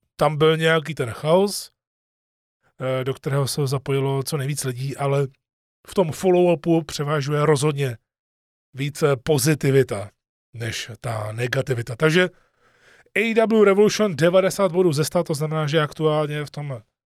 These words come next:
letošním přehledu u mě je na prvním místě, na druhém je pak, eh, W W E Elimination Chamber z těch velkých akcí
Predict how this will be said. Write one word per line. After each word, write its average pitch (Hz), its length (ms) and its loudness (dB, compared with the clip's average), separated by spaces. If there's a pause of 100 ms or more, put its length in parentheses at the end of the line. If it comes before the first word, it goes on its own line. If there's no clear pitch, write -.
(400)
letošním 143 680 -2
přehledu 139 500 -2
u 180 200 2
mě 151 440 2 (840)
je 131 120 -4
na 131 120 -2
prvním 139 320 -4
místě, 143 260 -8
na 139 100 -6
druhém 135 320 -4
je 143 80 -4
pak, 143 240 -8
eh, 139 140 -2
W 135 300 -4
W 131 60 -6
E 143 200 -6
Elimination 135 520 -6
Chamber 147 340 -2
z - 60 -10
těch - 220 -12
velkých 139 380 -8
akcí 131 400 -8